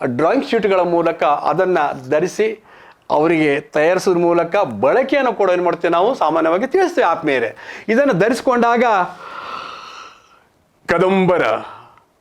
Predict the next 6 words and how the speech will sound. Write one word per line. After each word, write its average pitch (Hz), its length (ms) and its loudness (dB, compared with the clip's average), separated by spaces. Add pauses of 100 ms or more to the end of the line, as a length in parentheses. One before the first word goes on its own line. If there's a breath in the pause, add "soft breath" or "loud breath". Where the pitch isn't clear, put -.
(480 soft breath)
ಈ 247 220 2
ಒಂದು 233 400 2
ಕನ್ನಡದ 262 800 0
ನೆಲ 180 280 2 (1080)
ಭವ್ಯತೆಯ 160 640 2
ವರ. 123 320 2